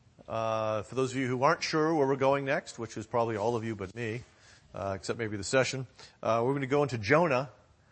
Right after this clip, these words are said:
the God who seeks sinners. Um,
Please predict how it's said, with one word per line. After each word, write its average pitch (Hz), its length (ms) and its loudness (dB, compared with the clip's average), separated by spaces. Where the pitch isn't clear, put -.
the 113 80 -6
God 120 260 6
who 117 140 -4
seeks - 360 -6
sinners. - 600 -6
Um, 92 460 -4